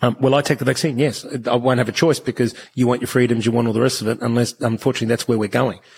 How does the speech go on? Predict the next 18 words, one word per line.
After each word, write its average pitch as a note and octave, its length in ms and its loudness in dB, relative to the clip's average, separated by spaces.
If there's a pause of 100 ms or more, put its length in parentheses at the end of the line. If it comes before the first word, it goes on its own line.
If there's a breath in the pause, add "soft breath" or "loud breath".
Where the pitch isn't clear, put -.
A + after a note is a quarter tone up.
(300 loud breath)
But - 320 -2
I C3+ 140 4
would C#3 280 -2
take, B2+ 440 0
the B2+ 100 0
motivation C3+ 580 2
of A2 80 -4
taking A#2+ 280 -2
a - 20 0
vaccine A2+ 340 0
should A2 200 -6
not C3 180 0
be B2+ 100 2
because A2 300 0
of G#2+ 60 0
the G#2 80 0
mandatory G#2+ 640 0
push. - 400 -6